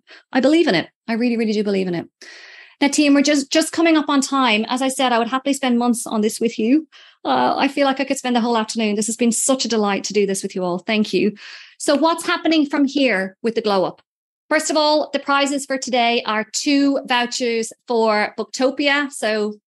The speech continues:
you could buy yourself the Ultimate Sales Machine <laughs> with your voucher. So there are two vouchers, so fifty dollars each. So again, as you have all been, I'm just loving the shares and the comments.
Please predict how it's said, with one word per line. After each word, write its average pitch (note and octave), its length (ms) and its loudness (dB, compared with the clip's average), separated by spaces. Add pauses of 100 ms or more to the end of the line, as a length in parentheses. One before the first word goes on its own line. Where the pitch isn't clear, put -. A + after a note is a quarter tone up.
(140)
you A3 100 -6
could A#3 120 -2
buy A3 160 2
yourself G#3+ 260 0
the A3+ 100 0
Ultimate G#3+ 240 -4
Sales A#3 240 -4
Machine C#4 460 -2
<laughs> B3+ 80 -4
with C4 240 2
your A3 140 0
voucher. A#3+ 420 -2 (400)
So - 160 -2
there C#4 140 2
are C4 80 2
two D#4 240 2
vouchers, C4+ 500 0
so A#3+ 220 0
fifty C4+ 260 -6
dollars A3+ 320 -2
each. C#4+ 560 -4
So A#3+ 300 0
again, B3 480 0
as B3 180 -2
you C4+ 120 0
have B3 120 -2
all A#3+ 160 0
been, A#3 220 -4
I'm B3+ 160 -4
just C#4+ 160 -8
loving D4 420 0
the C#4 80 2
shares A3 600 -2
and A#3 100 -6
the A#3 60 -8
comments. A3 600 -2